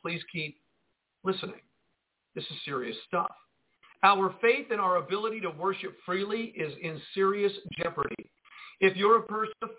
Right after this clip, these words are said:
faith, this directly impacts you, your family, friends, and loved ones, and it's terrifying.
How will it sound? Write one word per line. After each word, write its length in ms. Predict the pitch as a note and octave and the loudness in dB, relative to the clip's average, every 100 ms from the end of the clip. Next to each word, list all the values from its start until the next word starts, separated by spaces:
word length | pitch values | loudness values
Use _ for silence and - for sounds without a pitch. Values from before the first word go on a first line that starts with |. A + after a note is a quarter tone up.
| E3 | -4
faith, 180 | D#3 F#3+ - | -4 -8 -10
this 120 | F#3 F3+ | -10 -8
directly 440 | F3+ E3 D#3+ E3+ E3+ | -4 -2 -2 -6 -8
impacts 420 | D#3+ D#3 D#3+ - | -8 -8 -8 -8
you, 140 | G3 G#3+ | -8 -8
your 180 | F#3+ - | -8 -8
family, 300 | E3+ E3+ E3 - | -8 -6 -8 0
friends, 260 | D#3 D#3 | 2 2
and 100 | C#3 | -2
loved 260 | C#3 D#3+ C3+ | -2 -2 -2
ones, 280 | B2+ B2 B2+ - | -4 -2 -4 -2
and 100 | C#3+ | 0
it's 140 | D3+ - - | 0 -4 0
terrifying. 640 | G#3+ G3 - A#2 G2 F#2+ | 6 6 6 4 2 0